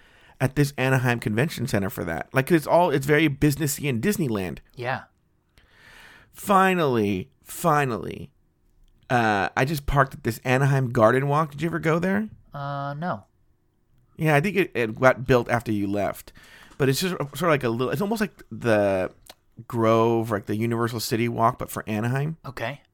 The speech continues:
Speaker 1: And, dude, it's just those fucking shitty chain restaurants, like P F Chang's. Like, Daniel Brewer was like,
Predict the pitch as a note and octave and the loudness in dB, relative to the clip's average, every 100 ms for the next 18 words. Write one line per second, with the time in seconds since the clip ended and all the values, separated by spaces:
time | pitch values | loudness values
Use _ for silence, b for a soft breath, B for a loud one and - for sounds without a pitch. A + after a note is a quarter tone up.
0 | _ _ b b b b b b b - | _ _ b b b b b b b -2
1 | C#3 C3+ C3 B2+ - _ B2 A2 A#2 B2 | 0 0 0 -2 -6 _ -10 -10 -6 -4
2 | G#2+ - C#3 G#2+ - A2+ - G#2 - - | -4 -6 -6 -6 -6 -6 -6 -6 -4 -4
3 | A#2 A#2 - A2 G#2 F#2 G#2+ - G#2 G#2 | -4 -6 -4 -4 -2 -4 -8 -6 -6 -6
4 | G#2+ - - B2+ B2+ - - G#2+ G2 F2+ | -8 -12 -10 -6 -6 -8 -6 -4 -4 -6
5 | A#2+ A2 - C#3+ C3 D3+ C3+ B2+ A2+ A2 | -6 -8 -2 2 2 2 0 0 2 -2